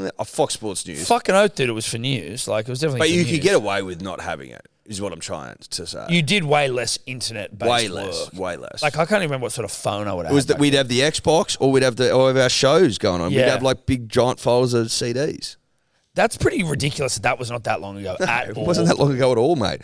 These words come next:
Speaker 1: Like, this is going to Bali and fucking coming home
Speaker 2: Getting
Speaker 1: with
Speaker 2: all
Speaker 1: the,
Speaker 2: the
Speaker 1: with,
Speaker 2: D V Ds, yeah,
Speaker 1: with
Speaker 2: the
Speaker 1: the
Speaker 2: burnt
Speaker 1: bag,
Speaker 2: D V Ds.
Speaker 1: bruh.
Speaker 2: That's right.
Speaker 1: Fucking oath.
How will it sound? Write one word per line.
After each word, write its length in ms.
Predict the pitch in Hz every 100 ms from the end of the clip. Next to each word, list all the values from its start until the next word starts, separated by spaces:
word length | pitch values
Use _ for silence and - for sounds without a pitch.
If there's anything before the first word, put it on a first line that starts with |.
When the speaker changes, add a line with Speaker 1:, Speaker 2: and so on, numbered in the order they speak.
| - - -
Speaker 1:
Like, 220 | 151 -
this 180 | 202 247
is 100 | 160
going 300 | 147 147 147
to 80 |
Bali 480 | 110 117 127 131 120
and 120 | 107
fucking 420 | - - 123 123 104
coming 300 | 131 120 113
home 140 | 113
Speaker 2:
Getting 180 | 151 147
Speaker 1:
with 80 | 147
Speaker 2:
all 80 | -
Speaker 1:
the, 60 |
Speaker 2:
the 100 | 135
Speaker 1:
with, 100 | 139
Speaker 2:
D 60 | 127
V 220 | 147 160
Ds, 160 | 147 123
yeah, 100 | 160
Speaker 1:
with 80 | 151
Speaker 2:
the 60 |
Speaker 1:
the 60 | 135
Speaker 2:
burnt 200 | 147 147
Speaker 1:
bag, 160 | 143 143
Speaker 2:
D 40 |
V 80 | 143
Ds. 420 | 156 156 98 85 85
Speaker 1:
bruh. 480 | 65 73 82 147 - _ - - -
Speaker 2:
That's 180 | - 117
right. 480 | - 117 123 120 110
Speaker 1:
Fucking 380 | - - 143 -
oath. 460 | 127 170 107 -